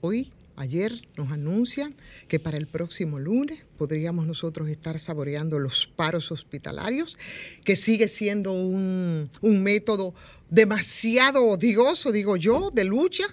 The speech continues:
al que los médicos siguen aferrados,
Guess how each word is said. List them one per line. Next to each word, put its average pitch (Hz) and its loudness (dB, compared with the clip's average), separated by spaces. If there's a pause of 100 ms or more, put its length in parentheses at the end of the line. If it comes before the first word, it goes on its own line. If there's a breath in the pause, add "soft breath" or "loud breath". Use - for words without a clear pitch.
(260 loud breath)
al 190 2
que 196 0
los 185 -2
médicos 226 0
siguen 233 2
aferrados, 208 -2